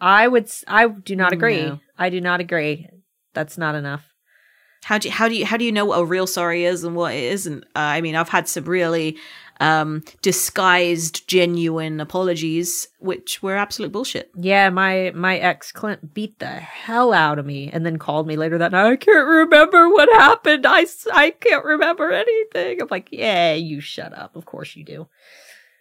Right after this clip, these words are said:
Speaker 1: Let's see.
Speaker 2: What would it, what, what, what would it take for you to forgive him?
Speaker 1: Time.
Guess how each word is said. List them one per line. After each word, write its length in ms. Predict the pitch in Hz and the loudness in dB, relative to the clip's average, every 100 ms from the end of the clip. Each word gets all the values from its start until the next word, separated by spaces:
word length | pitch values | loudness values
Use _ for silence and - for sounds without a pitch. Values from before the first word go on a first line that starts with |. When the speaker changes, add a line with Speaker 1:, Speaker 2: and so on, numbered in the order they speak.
| _ _ - | _ _ -10
Speaker 1:
Let's 180 | 156 | -10
see. 380 | - 165 156 147 _ _ | -6 -6 -6 -10 _ _
Speaker 2:
What 240 | 180 202 180 | -6 -6 -4
would 140 | 196 | -2
it, 160 | 196 180 | -2 -2
what, 180 | 175 | -4
what, 220 | 170 165 - | -6 -8 -8
what 140 | 180 | -8
would 80 | 175 | -6
it 120 | 160 | -6
take 220 | 196 156 | -6 -8
for 180 | - 170 | -10 -10
you 720 | 165 156 175 170 156 - - 151 _ _ _ _ _ _ _ _ _ - | -10 -8 -4 -4 -4 -8 -14 -18 _ _ _ _ _ _ _ _ _ -16
to 120 | 156 | -16
forgive 380 | - 131 101 - | -16 -14 -14 -14
him? 260 | - - - - - - - - - - _ _ _ _ _ _ _ _ _ _ _ _ _ _ _ - _ | -20 -20 -20 -20 -20 -20 -20 -20 -20 -20 _ _ _ _ _ _ _ _ _ _ _ _ _ _ _ -20 _
Speaker 1:
Time. 380 | 208 202 220 | 4 6 6